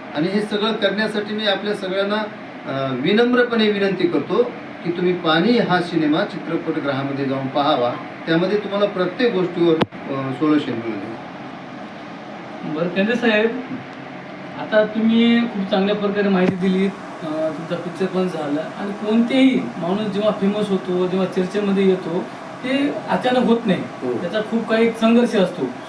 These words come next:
Speaker 2: तर तुम्ही जे बोलतात, "मग सत्यदेव जनतेमध्ये मला माझं नाव आलं, माझी छोटीशी ॲड आली",
Speaker 1: हो.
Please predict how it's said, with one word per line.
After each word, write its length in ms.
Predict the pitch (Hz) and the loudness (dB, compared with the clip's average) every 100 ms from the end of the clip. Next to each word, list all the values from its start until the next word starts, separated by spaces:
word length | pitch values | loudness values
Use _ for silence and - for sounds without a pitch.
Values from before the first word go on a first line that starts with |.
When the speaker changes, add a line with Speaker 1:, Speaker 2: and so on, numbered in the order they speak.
| - - - | -14 -12 -6
Speaker 2:
तर 60 | 226 | -4
तुम्ही 280 | 226 233 | 4 6
जे 160 | 254 262 | 6 4
बोलतात, 280 | 247 240 247 | 4 2 4
"मग 180 | 233 240 | 4 2
सत्यदेव 460 | 226 196 226 226 | 0 2 2 4
जनतेमध्ये 560 | 220 214 214 214 208 214 | 2 0 0 0 0 0
मला 280 | 196 190 190 | 2 2 2
माझं 280 | 185 185 180 | 2 2 2
नाव 220 | 185 185 | 4 4
आलं, 240 | 180 180 | 4 4
माझी 220 | 170 170 | 2 0
छोटीशी 360 | 175 180 180 185 | -2 -2 0 4
ॲड 220 | 165 180 | 4 6
आली", 180 | 165 139 | 2 0
Speaker 1:
हो. 260 | 131 - | -4 -8